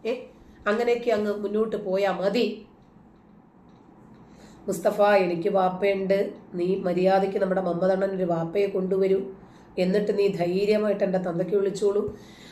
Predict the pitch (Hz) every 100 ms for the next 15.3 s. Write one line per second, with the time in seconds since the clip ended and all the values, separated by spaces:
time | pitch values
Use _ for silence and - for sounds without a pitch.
0 | - 214 302 262 302 320 349 359 359 359
1 | 349 330 330 320 330 330 311 294 269 302
2 | 294 320 - 302 277 277 269 269 254 240
3 | 214 240 254 202 180 - - - - _
4 | _ _ - 220 208 226 165 - 85 -
5 | - - _ - - _ - - - -
6 | - - - - - 196 190 190 190 185
7 | 190 208 190 170 180 190 180 175 - -
8 | 170 175 180 175 175 - 170 170 175 190
9 | 180 190 180 175 160 170 165 - 170 165
10 | 160 - 190 185 175 180 180 190 170 165
11 | - - - - - - 262 302 311 262
12 | 262 285 294 294 294 294 - 285 277 294
13 | 277 240 214 240 254 - 233 233 233 208
14 | 202 208 208 202 185 190 180 165 170 -
15 | - - -